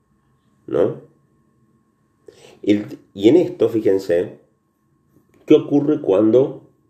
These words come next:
el capital está por encima de la propie-, el capital está por encima del bien común?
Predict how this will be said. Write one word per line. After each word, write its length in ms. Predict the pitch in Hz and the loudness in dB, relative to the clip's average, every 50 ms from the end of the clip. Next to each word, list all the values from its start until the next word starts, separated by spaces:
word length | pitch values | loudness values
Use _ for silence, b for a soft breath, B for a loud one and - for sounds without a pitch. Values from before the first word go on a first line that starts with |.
| _ _ _ _ _ _ _ _ _ _ _ _ _ _ _ _ _ _ _ _ _ _ _ _ _ _ _ _ _ | _ _ _ _ _ _ _ _ _ _ _ _ _ _ _ _ _ _ _ _ _ _ _ _ _ _ _ _ _
el 100 | - 92 | -2 0
capital 480 | - 180 175 - - - 113 - 180 - | 0 0 0 0 0 2 2 0 0 -2
está 200 | - - - 101 | -6 -4 -4 -2
por 140 | - 110 98 | 0 0 0
encima 340 | 90 90 - - 113 117 113 | 0 0 -2 -2 -2 0 0
de 60 | 98 | 0
la 120 | 92 - - | 0 0 -2
propie-, 400 | - - - 87 85 85 - - | -4 -6 -4 -2 -2 -2 0 0
el 480 | - 87 85 85 80 80 78 60 53 - | 0 -2 -2 -2 -2 -4 -4 -6 -8 -8
capital 280 | - - - 110 110 | -8 -4 -2 0 0
está 160 | 107 - 101 | 0 0 -2
por 100 | - 95 | 0 0
encima 260 | 90 - - 104 104 92 | 0 0 0 -2 -2 -2
del 80 | 85 | -2
bien 220 | 85 87 85 80 - | -2 -2 -2 -2 -4
común? 480 | - 82 78 67 62 53 50 - - | -6 -6 -4 -4 -4 -6 -6 -10 -14